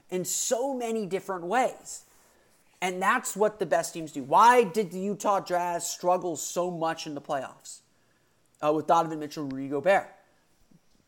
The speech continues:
Great regular season team, a fantastic team that deserved a lot more respect and, and, and celebration than they got. But when it came to the playoffs, teams knew that Donovan Mitchell was the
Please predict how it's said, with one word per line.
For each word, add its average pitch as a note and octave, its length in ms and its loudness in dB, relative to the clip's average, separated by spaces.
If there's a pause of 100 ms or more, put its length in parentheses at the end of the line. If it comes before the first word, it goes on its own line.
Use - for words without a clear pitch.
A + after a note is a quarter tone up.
(180)
Great D4 320 8
regular A#3 320 2
season G3+ 340 -6
team, G3+ 400 -6
a D#3+ 80 -2
fantastic A3+ 600 -4
team G#3+ 200 -8
that G3+ 120 -8
deserved F#3 500 -2
a E3 60 2
lot F#3+ 260 6
more F3+ 140 -2
respect F3 460 -4
and, E3 240 -8
and, D3+ 180 -6
and D3 140 -8
celebration F3+ 500 -4
than C#3+ 140 -8
they C#3 100 -10
got. B3 360 2 (720)
But F3 140 2
when E3+ 100 -2
it D#3 80 -6
came G#3+ 300 -6
to A3 60 -4
the G3+ 80 -4
playoffs, G#3 680 6 (420)
teams G#3 400 -6
knew A3 140 -2
that G3 220 2
Donovan F#3+ 360 4
Mitchell F#3 260 -2
was E3+ 140 -4
the D#3 180 -14